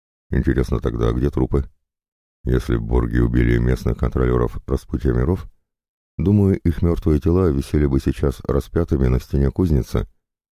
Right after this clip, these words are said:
и поверху какая-нибудь дурацкая надпись кровью, типа «Борг очищает мир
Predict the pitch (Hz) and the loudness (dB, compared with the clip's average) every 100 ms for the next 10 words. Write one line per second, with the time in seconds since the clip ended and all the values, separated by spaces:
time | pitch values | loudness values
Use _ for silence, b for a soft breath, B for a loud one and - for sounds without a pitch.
0 | _ _ _ - - 127 101 73 - 65 | _ _ _ -2 2 2 2 2 0 -2
1 | 69 98 90 85 80 85 - 71 78 87 | 0 2 2 4 2 0 -4 -2 0 0
2 | 78 - 85 87 76 - 64 - 67 64 | -2 0 2 4 2 0 -4 0 0 2
3 | 60 62 58 _ _ - 60 64 60 - | 2 2 0 _ _ -4 0 0 0 -4
4 | _ _ 57 62 76 67 65 - 60 - | _ _ -6 0 0 0 -2 -2 -4 -2
5 | 60 58 - 80 107 | 0 0 0 0 0